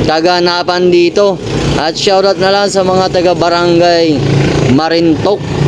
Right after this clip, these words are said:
Yan, mega mega shoutout kung taga rito ka. Please comment ka naman para naman makilala ka namin. So ito, pagdating natin, eh, dito, intersection na agad.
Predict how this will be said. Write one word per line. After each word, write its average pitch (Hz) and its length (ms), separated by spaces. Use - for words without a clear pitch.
Yan, 135 240
mega 131 240
mega 139 240
shoutout 143 320
kung 143 160
taga 135 320
rito 135 320
ka. 170 160
Please 165 320
comment 160 400
ka 156 80
naman 156 320
para 147 240
naman 143 480
makilala 117 800
ka 95 80
namin. 101 400
So 113 160
ito, 143 400
pagdating 120 400
natin, 147 400
eh, - 240
dito, 127 320
intersection 131 800
na 123 80
agad. 151 240